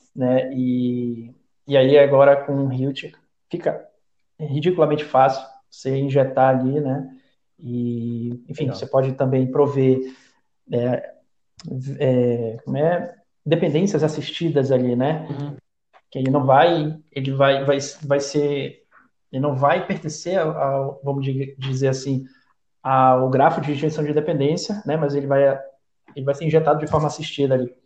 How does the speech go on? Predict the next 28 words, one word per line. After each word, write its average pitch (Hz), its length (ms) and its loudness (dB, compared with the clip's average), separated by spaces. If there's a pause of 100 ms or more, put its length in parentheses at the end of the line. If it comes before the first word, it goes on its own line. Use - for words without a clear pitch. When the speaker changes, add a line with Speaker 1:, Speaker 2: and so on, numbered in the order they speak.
(720)
Speaker 1:
Então, 131 540 2
é, 127 680 0 (200)
e 151 60 -4
você 165 140 -2
pode 190 180 4
fazer 185 160 2
com 190 120 -4
qualquer 180 240 0
coisa, 175 280 4
não 139 80 0
só - 140 -4
com - 60 -10
o - 40 -20
Server 147 260 -4
Instance 147 440 -6
Model 127 340 2
lá. 120 140 -4 (380)
Com 156 100 2
o 156 40 8
Work 156 160 2
Manager 143 520 2
você - 120 -20
pode 127 240 -4
fazer 127 240 -6
também, 131 540 -4 (120)
tem 131 100 -10
várias 147 220 -2
outras 147 300 -8